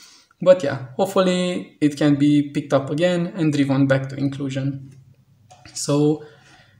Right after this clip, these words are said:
yeah, uh, I think, yeah, rec maps were definitely a success story for this driver. And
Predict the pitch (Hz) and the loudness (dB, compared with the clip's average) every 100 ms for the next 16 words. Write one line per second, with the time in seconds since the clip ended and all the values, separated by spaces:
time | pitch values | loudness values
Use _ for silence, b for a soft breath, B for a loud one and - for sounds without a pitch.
0 | - 123 127 - - - 156 156 - 156 | -8 -6 -6 -10 -10 -2 0 0 -2 -4
1 | 151 185 175 156 - 143 139 135 135 - | -4 -2 -2 -4 -8 -4 0 0 0 -2
2 | 160 165 156 147 - 147 143 143 - 151 | -2 0 0 0 -2 -2 0 0 -2 -2
3 | 135 120 127 - 131 - 123 - 139 131 | -2 -2 -4 -6 -8 -6 -6 -6 -6 -6
4 | 135 - - 127 131 143 - - 156 127 | -8 -10 -10 -8 -6 -8 -10 -14 -8 -6
5 | 135 139 - B B B B B B B | -4 -6 -8 B B B B B B B
6 | B B B - 156 165 165 | B B B -2 0 2 0